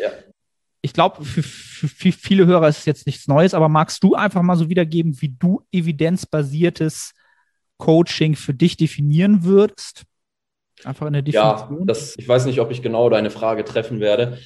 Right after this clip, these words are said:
Speaker 1: aber für mich, für mich ist evidenzbasiertes Coaching immer so ein bisschen, was man grundsätzlich, denke ich, verstehen muss, wenn man über wissenschaftliche Ansätze und so weiter redet, dass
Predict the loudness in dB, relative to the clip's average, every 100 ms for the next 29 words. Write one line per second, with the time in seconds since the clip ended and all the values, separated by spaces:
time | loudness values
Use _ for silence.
0 | -20 -20 _ 0 4 4 2 -2 -18 _
1 | _ _ -20 -8 -4 -2 -2 -6 -16 -20
2 | -8 -4 -4 -6 -8 -12 -6 -6 -2 -2
3 | -2 -4 -4 -2 -4 -2 0 0 -2 -6
4 | -4 -4 -4 -4 -6 -2 -4 -4 -10 -18
5 | _ _ _ -4 -2 -2 -2 0 0 0
6 | -4 -6 -6 -4 -4 -4 -4 -4 -2 0
7 | 0 -2 -4 -4 -2 -6 -10 -2 2 2
8 | 0 -8 -4 -4 -4 -6 -4 -2 -2 -4
9 | -4 -2 -2 -2 -6 -10 -6 0 2 0
10 | -4 -4 -2 -2 -4 -20 _ _ _ -2
11 | 2 2 -2 -12